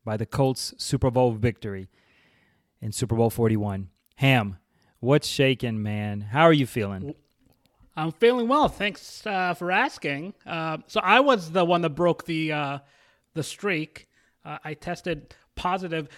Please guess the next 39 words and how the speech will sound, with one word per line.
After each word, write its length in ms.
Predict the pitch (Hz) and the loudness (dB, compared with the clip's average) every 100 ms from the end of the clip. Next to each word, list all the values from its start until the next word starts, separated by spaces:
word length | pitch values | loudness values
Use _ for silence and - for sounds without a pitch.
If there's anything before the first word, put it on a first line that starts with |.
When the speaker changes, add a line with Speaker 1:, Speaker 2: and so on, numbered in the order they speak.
| - | -14
Speaker 2:
Uh, 180 | - 160 - | -10 -8 -4
today 300 | - 214 254 | 0 6 6
is 280 | 233 180 175 | 6 0 -4
Friday, 460 | - 196 190 185 156 | -4 -2 0 0 -2
right? 240 | 151 165 156 | -2 -4 -6
Uh, 220 | 160 147 147 | -10 -8 -6
we 100 | 175 | -2
were 60 | |
actually 300 | 180 220 247 | 0 0 -2
scheduled 480 | 175 - 190 180 175 | -6 -4 -4 -4 -6
to 100 | - | -8
record 500 | 160 - - 160 165 - | -8 -8 -8 -6 -6 -8
on 520 | 156 147 143 139 139 | -8 -8 -8 -8 -8
Wednesday 540 | 170 254 202 143 151 175 _ _ | -4 -4 -4 -6 -8 -12 _ _
in 200 | 220 208 | -4 -4
person, 380 | - 220 - 170 | -4 -4 -4 -6
like 140 | 147 | -4
we 80 | 165 | -2
usually 240 | 190 156 | -4 -6
do. 100 | 135 | -8
Basically, 280 | 143 170 160 | -6 -6 -6
Binyam 440 | 143 165 156 151 151 - - - - - | -4 -4 -4 -6 -8 -14 -20 -20 -20 -14
would 140 | 151 | -8
be, 120 | 143 156 - - | -6 -6 -8 -12
uh, 300 | 147 143 127 _ _ - | -10 -10 -12 _ _ -14
recording 540 | 156 - 190 170 156 | -14 -8 -6 -4 -4
remotely, 520 | 151 190 190 196 196 _ _ _ | -4 -4 -4 -6 -8 _ _ _
uh, 120 | 160 151 | -10 -10
and 120 | 156 | -8
then 200 | 156 156 | -8 -6
me, 400 | 170 170 165 160 | -4 -2 -4 -6
Erpin, 540 | 170 165 160 151 147 143 | -6 -6 -6 -8 -8 -10
and 220 | 143 143 | -12 -14
Simon 640 | - 170 165 156 147 151 156 | -8 -6 -4 -6 -8 -10 -14
would 340 | - 143 151 143 | -18 -12 -10 -10
record 800 | 147 - 160 147 143 143 143 _ - | -12 -10 -6 -4 -4 -6 -12 _ -14
at 180 | 143 - | -12 -10
my 280 | 156 196 | -4 -2
place. 680 | 269 - 156 127 135 - - | -2 -4 -8 -8 -12 -18 -20